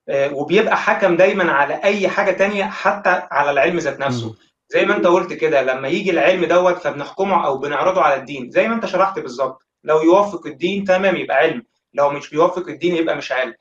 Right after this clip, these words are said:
Speaker 1: ف-، فدي معضلة يعني. فالمعضلة لو أنت بصيت لها كده بنظرة بسيطة هتلاقي إن مشكلتها في، في، في، في العقلية الدينية عندنا في الوطن العربي يعني، إن هي أصبح الدين بيتدخل في كل شيء.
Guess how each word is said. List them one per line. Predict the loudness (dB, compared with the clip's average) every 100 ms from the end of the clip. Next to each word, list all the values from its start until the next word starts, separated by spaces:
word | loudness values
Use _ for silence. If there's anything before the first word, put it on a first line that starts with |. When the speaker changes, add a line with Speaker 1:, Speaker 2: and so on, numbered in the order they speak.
| _ _ _
Speaker 1:
ف-، | 0
فدي | 0 0 0 2
معضلة | 4 4 4 4
يعني. | 2 -4 -8
فالمعضلة | -4 -2 0 2 4
لو | 4
أنت | 2 -2
بصيت | -2 -4 0
لها | 0
كده | 2 0
بنظرة | -2 -4 -2 -2 -2
بسيطة | -4 -6 -4 -2
هتلاقي | -2 -2 -2
إن | -2
مشكلتها | -4 -2 0 0 -2 -2
في، | -4 -20 -18
في، | -16 -16 _
في، | -8
في | 0
العقلية | 4 4 4 2
الدينية | 0 0 0 2
عندنا | 2 2 -2
في | 0
الوطن | -2 -2 -2
العربي | 2 2 2 -2
يعني، | -8 _ _ _ -8
إن | 0
هي | 4 4
أصبح | 4 2 2 -2 -2
الدين | -6 -6 -4 -6
بيتدخل | -2 -2 0 -2 -2 -6
في | -4
كل | -2 -2
شيء. | -4 -8 -10